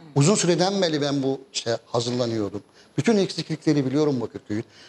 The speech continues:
Bakırköy'ün en büyük eksikliği insanların ins-, e, sevgisi, onlara yaklaşım biçimi. Ben bunları sağlayacağım. Evet, siyasette hem alaylıyım hem de mektepliyim. Alaylıyım,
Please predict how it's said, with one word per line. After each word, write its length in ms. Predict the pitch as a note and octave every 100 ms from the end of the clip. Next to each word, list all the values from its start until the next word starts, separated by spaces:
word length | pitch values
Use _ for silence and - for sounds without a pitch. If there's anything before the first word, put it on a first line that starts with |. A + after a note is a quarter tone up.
| - -
Bakırköy'ün 460 | F#3+ F3+ - A#2
en 160 | D3 B2+
büyük 240 | A2 -
eksikliği 680 | - - B2 - G2 F#2+ C3 _ _ -
insanların 680 | A#2+ - B2 A#2 A2 B2+ D#3 _ _ -
ins-, 200 | A2+ - - - _ -
e, 560 | G#2+ G#2 G2+ G2+ G2+
sevgisi, 720 | G2+ - B2 A2 G2+ - G2+ C3 _ -
onlara 340 | A2 A2+ A#2 - - G#2
yaklaşım 480 | - G#2 - G#2 F2 -
biçimi. 360 | G#2+ - A#2 C#3+ - _ -
Ben 80 | - -
bunları 380 | F#3 D3+ C#3 G#2+ - -
sağlayacağım. 680 | - G2 F#2+ F#2 E2+ C3+ - - - - - -
Evet, 320 | F3 - - -
siyasette 840 | - C3+ C3+ F3 D3 - C#3 - - _ _ _ -
hem 120 | D3 -
alaylıyım 580 | A#2 C#3 D#3+ D#3+ C#3 - - _
hem 220 | C#3+ B2+
de 60 | B2+
mektepliyim. 640 | A#2 A2 - C#3 C3 C3 G#2+ - _ - -
Alaylıyım, 480 | G#2+ C3 D#3+ C#3